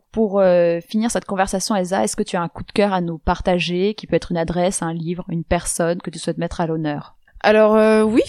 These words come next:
Speaker 2: j'ai envie de parler du docteur Virginie Daniel Lénard de la clinique du Chêne Rouge à Chanteloup-en-Brie, en Seine-et-Marne,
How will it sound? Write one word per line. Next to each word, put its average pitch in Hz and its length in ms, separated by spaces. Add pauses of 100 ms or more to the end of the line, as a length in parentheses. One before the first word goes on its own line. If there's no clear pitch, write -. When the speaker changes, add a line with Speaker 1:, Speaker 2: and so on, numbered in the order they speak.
(120)
Speaker 2:
j'ai 220 240
envie 226 240
de - 60
parler 269 340
du 196 220
docteur 240 600
Virginie 254 640
Daniel 226 380
Lénard 202 560 (240)
de 185 340
la 190 140
clinique 240 380
du 202 100
Chêne 196 260
Rouge 202 320
à 165 80
Chanteloup-en-Brie, 196 880 (260)
en 170 140
Seine-et-Marne, 185 640